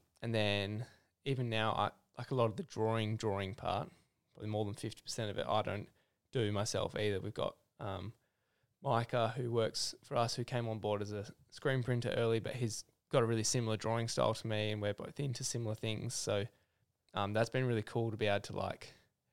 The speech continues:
work on things, like, bigger picture again, um, and, like, kind of not outsource that. It's all done in this studio, but then he's able to do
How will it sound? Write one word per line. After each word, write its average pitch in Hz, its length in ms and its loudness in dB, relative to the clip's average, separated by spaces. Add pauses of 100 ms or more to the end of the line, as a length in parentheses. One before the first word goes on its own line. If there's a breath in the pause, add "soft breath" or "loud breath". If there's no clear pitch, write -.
(360)
work 107 300 2
on 98 320 0 (640)
things, 101 480 -6
like, - 180 -10
bigger 120 200 -2
picture - 460 -4
again, 101 380 -2 (480)
um, 95 320 2 (300)
and, 107 180 -6 (240)
like, - 200 -10
kind 110 180 -2
of 98 140 -6 (580)
not - 140 -4
outsource 123 480 0
that. 117 300 2 (280)
It's - 100 -18
all 120 140 -2
done 101 380 0 (200)
in 107 140 -6
this - 260 -4 (400)
studio, 113 500 2
but - 200 -2 (240)
then 113 140 0
he's 113 240 2
able 113 280 4
to - 140 -6
do 117 340 2